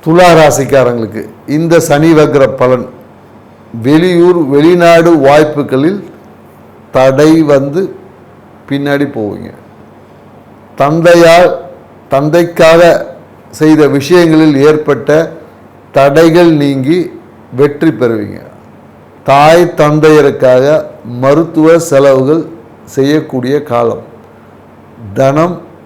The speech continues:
பல வழியில வரும். தனவரவு அபரிவிதமாக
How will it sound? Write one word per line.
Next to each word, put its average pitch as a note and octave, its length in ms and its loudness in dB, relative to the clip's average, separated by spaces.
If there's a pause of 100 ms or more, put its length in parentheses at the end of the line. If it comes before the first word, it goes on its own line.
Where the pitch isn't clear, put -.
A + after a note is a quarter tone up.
(260)
பல C#3+ 420 2
வழியில C#3+ 540 2
வரும். A2 380 -6 (680)
தனவரவு C#3 760 0 (160)
அபரிவிதமாக B2 1120 -2